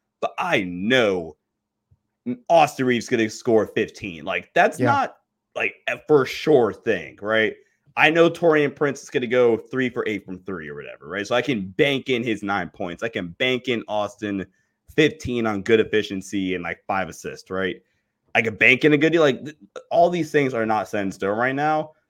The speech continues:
Speaker 1: even though you look at the stat sheet, yeah, Austin's averaging fifteen and Rui's, like, a thirty-nine percent three-point shooter or whatever. None of those things are for sure things right now, and that needs to change.
Speaker 2: Yeah, there's, there's no certainty in terms of where that production is gonna come from, and we've seen in some recent games where the production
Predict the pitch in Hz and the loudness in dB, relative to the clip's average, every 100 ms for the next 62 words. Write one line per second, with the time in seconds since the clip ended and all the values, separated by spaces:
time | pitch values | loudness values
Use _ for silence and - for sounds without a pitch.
0 | _ 113 120 117 113 107 113 107 101 107 | _ -4 -2 0 2 2 0 -2 -4 -2
1 | 101 - 117 151 117 - 82 - 98 92 | -2 -2 -8 -6 -6 -4 -6 -6 -8 -6
2 | 87 80 87 95 87 - 95 87 85 82 | -6 -8 -8 -6 -8 -10 -10 -10 -10 -8
3 | 90 95 95 95 90 87 - 92 85 85 | -4 0 0 -2 -6 -6 -2 -2 -2 -8
4 | 80 85 92 87 90 76 120 110 - 82 | -8 -10 -10 -8 -8 -4 -2 -2 -4 -4
5 | 80 78 78 73 73 - _ _ _ _ | -4 -6 -8 -8 -12 -14 _ _ _ _
6 | 101 123 131 135 127 127 110 117 98 104 | 4 6 10 8 8 2 2 2 2 0
7 | 95 - 107 98 92 95 82 76 73 78 | -4 0 2 2 0 -4 -6 -8 -10 -8
8 | 76 78 82 80 76 98 90 - _ 80 | -6 -8 -8 -10 -2 2 2 0 _ -18
9 | 80 85 80 - - - 67 60 _ - | -12 -10 -10 -12 -20 -16 -16 -16 _ -20
10 | _ _ _ _ _ _ 127 110 98 110 | _ _ _ _ _ _ -8 -6 -2 -2
11 | 101 135 113 135 123 - 135 117 110 107 | 2 0 2 0 0 -2 -4 -2 -2 -2
12 | 101 120 101 107 110 110 104 113 110 - | 0 -2 -2 0 2 2 -2 -2 -2 -2
13 | 104 113 104 123 117 117 107 107 113 117 | -6 -6 -2 0 0 0 0 0 -2 -2
14 | - 131 110 - 117 185 135 117 113 104 | 0 0 0 0 0 2 0 0 0 0
15 | 123 110 117 117 - 120 | -2 -2 0 0 0 -6